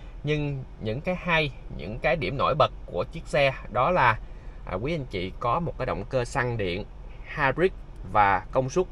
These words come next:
ba trăm mã, bốn trăm sáu mươi hai mã nếu quý anh chị muốn thiên về cái công suất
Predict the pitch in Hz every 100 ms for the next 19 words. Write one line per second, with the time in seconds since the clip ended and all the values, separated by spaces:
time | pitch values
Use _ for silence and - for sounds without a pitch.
0 | - - - - 139 135 127 120 85 151
1 | - - - 165 233 196 139 139 175 143
2 | 135 123 107 90 139 - - 131 147 160
3 | 170 139 113 107 113 147 202 - 156 139
4 | 117 95 - - 117 -